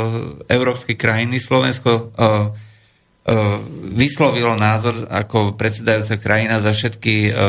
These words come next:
krajiny Európskej únie, že nemôžeme, e, počkej, ako to tam bola tá formulácia, že nemôžeme vlastne vykladať históriu, e, ideologicky a preto nemôžeme za toto hlasovať.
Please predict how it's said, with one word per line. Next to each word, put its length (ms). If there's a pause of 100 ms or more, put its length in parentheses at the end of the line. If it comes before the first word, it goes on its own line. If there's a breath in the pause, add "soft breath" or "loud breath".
(120)
krajiny 380
Európskej 520
únie, 500 (600 loud breath)
že 440
nemôžeme, 1000
e, 100 (240)
počkej, 580
ako 280
to 120
tam 220
bola 160
tá 160
formulácia, 800
že 160
nemôžeme 500
vlastne 380
vykladať 480
históriu, 640
e, 80 (540)
ideologicky 840
a 80
preto 320
nemôžeme 480
za 160
toto 320
hlasovať. 800